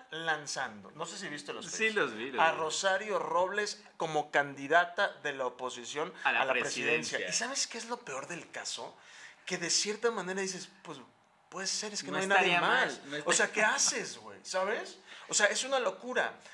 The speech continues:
Speaker 1: A ver, salió Rosario Robles. ¿Qué, cuál es tu opinión? ¿Qué está pasando con la,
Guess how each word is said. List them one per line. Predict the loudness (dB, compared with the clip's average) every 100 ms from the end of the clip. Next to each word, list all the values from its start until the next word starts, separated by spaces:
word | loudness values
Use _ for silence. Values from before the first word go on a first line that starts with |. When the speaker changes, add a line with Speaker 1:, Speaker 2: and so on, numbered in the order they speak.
| -4
Speaker 1:
A | 2
ver, | 2 2
salió | 0 2 4
Rosario | 2 2 2 2
Robles. | 2 0 -2 -6
¿Qué, | 0 0 2
cuál | -2
es | -2
tu | -6
opinión? | -8 -6 -4 -4 -6 -14
¿Qué | -12
está | -6 -4
pasando | -2 -4 -6
con | -10
la, | -12